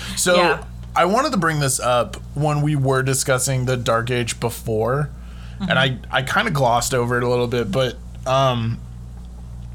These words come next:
Speaker 1: because this is the last movie before the Dark Age, I feel like now is a good time to kind of explain it. After Walt died and his brother Roy took over,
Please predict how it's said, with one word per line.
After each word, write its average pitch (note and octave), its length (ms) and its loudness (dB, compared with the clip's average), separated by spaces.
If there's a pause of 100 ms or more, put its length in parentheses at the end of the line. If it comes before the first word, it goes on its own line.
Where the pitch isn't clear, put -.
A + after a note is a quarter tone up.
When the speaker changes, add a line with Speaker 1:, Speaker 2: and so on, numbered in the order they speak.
(840)
Speaker 1:
because G#3 340 2
this A3+ 140 -2
is G3+ 80 0
the D3 140 0
last B2 260 4
movie C3 260 0
before A#2+ 360 0
the A2+ 80 -4
Dark A2 200 0
Age, A2 160 -2
I A#3+ 60 0
feel F3+ 200 0
like G#3 100 2
now B2 260 4
is B2 140 2
a B2+ 40 -2
good A#2 160 -2
time A#2 380 -2
to A#2 300 0
kind A#2+ 240 -2
of A2 100 -2
explain A2+ 640 -2
it. G#2 160 -4 (1040)
After G3+ 320 2
Walt C#3 540 4
died A2 500 4 (840)
and C#3 140 2
his C#3 160 2
brother C3 440 2
Roy D3+ 380 2
took C3+ 260 -2
over, A2+ 440 0